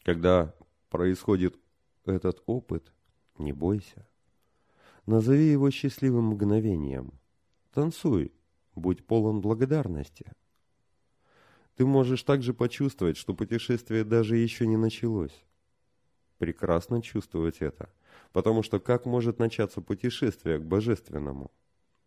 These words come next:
Всё, что начинается, должно прийти к концу.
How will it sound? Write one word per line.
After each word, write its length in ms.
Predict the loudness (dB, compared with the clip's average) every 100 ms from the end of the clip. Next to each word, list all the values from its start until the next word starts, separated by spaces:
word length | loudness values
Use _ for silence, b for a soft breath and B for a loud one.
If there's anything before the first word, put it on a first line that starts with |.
| _ _ _
Всё, 260 | -6 -4 -2
что 180 | 0
начинается, 800 | 0 0 0 0 2 2 0 -4
должно 380 | 0 0 2 -2
прийти 360 | 0 -4 -4 -8
к 60 |
концу. 500 | -4 -4 -6 -12 -12